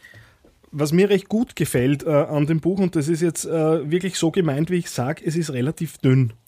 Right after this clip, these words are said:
Sprich, man, äh, muss nicht, du führst nicht lange aus, äh, und wirst nicht kompliziert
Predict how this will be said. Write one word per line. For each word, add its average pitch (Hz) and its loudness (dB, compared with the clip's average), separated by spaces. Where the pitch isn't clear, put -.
Sprich, - -2
man, 151 0
äh, 151 -2
muss 160 0
nicht, 202 -2
du - 0
führst 208 0
nicht 196 0
lange 143 2
aus, 151 2
äh, 180 -4
und 165 0
wirst 175 0
nicht 185 0
kompliziert 160 0